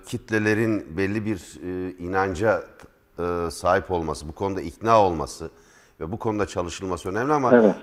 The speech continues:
Speaker 1: üç gerekçeniz de çok önemli. Bir, seçim güvenliği gerçekten önemli çünkü seçim
Speaker 2: Evet.
Speaker 1: güvenliğini tehlikeye at-, atacakları çok açık. Çünkü bunun için bir yasal zemin de oluşturmaya çalışıyorlar ve nitekim,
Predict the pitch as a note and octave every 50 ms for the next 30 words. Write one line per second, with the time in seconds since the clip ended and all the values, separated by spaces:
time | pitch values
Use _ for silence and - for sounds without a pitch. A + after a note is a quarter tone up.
0 | - - - F#3 F3 - - - - - - - B2+ B2 B2 C3 B2+ - - C3
1 | B2+ B2+ A#2+ C3 C3+ - - C#3 A#2 B2+ A#2 G#2 G2+ G2 F#2+ F#2+ G#2 B2+ A2 B2
2 | C3 B2+ A2 - - - - - - - - - _ _ _ - - - G2+ -
3 | - C#3 C#3 B2+ B2+ A#2 A2 G#2 G2+ F#2+ F2+ F2+ G2 G2+ E2+ G2+ G#2 G#2 - A#2+
4 | G#2 - A2+ G#2+ G#2 G#2 G#2 A2 A2+ B2 C3 - D#3 C#3+ A2 - C#3 C3+ - -
5 | - - - - - - _ _ _ _ _ - - - F#2+ E2 - B2 E3+ F3+
6 | F#3 A#2 A2 G#2 C#3+ C#3+ C#3+ C#3 C#3 C3+ C#3 C#3 C#3 C#3 B2+ C3 - - B2 A#2+
7 | B2 B2+ B2 A#2+ - C3+ C3 C#3+ C#3+ C#3 C#3 C3+ A#2+ - - - - F#2+ G#2+ -
8 | B2 G#2 G#2+ A#2 A2 - - A#2 A2+ G#2 G2+ - - B2 - - G#2 A2 - -
9 | F3 - - - - C3 A#2+ A2 B2 A2+ B2+ C3+ C#3+ C#3+ C#3+ C3+ - D3+ D3 D3
10 | C#3+ D3+ C#3 C3+ C3+ C3 B2+ - F3 F3 E3+ C#3 A2 A2+ A#2+ B2+ E3 F#3+ F3+ D3+
11 | C#3 A#2+ A2+ G#2+ - - G#2 F#2 F2 F#2 F#2 F2+ - - G2 F#2 F#2 - - A#2
12 | B2+ D3 - D3 B2+ A#2+ C#3+ C#3 - D3 B2 G#2+ F#2+ G2+